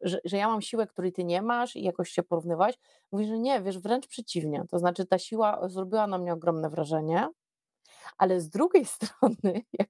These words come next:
powiedział, on też odczuł, znaczy z jednej strony miał potrzebę, że obok, <laughs> obok nas rodziły dwie mamy. Znaczy rodziła jedna mama, właśnie źle powiedziałam,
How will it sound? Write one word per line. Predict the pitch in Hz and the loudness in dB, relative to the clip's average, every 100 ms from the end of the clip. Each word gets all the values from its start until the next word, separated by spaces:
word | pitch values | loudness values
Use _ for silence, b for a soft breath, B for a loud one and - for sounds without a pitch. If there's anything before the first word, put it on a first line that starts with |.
| _ | _
powiedział, | 202 180 175 156 165 269 359 _ - B B B B _ _ - | -4 0 0 2 0 0 -4 _ -20 B B B B _ _ 2
on | 208 208 | 2 4
też | - 415 - - | 4 4 2 -10
odczuł, | - 254 - 247 220 220 190 | -8 -8 -6 0 0 0 0
znaczy | 190 - - | 0 -2 -2
z | 190 | -2
jednej | 277 392 | 0 0
strony | - 285 277 | 0 -2 0
miał | 220 233 | -2 -2
potrzebę, | 226 190 - 240 214 196 185 185 _ b b | -4 -8 -2 0 2 2 0 -4 _ b b
że | - | 0
obok, | 220 220 - | 4 4 4
<laughs> | 208 - _ - | 0 0 _ 0
obok | 240 254 - - | 4 4 2 -4
nas | 180 180 208 - b b - | 2 2 2 -6 b b -4
rodziły | 185 214 240 | -2 0 -2
dwie | 185 196 | 0 0
mamy. | 185 147 131 170 _ _ _ _ _ _ _ _ | 0 -2 -4 -8 _ _ _ _ _ _ _ _
Znaczy | - 180 190 | -2 0 0
rodziła | 190 226 208 | 0 0 2
jedna | 190 185 | 0 0
mama, | 156 147 151 185 302 - _ | 0 0 2 2 0 -8 _
właśnie | - 165 170 | -10 -6 -2
źle | 233 | 0
powiedziałam, | 262 190 147 | 0 0 -2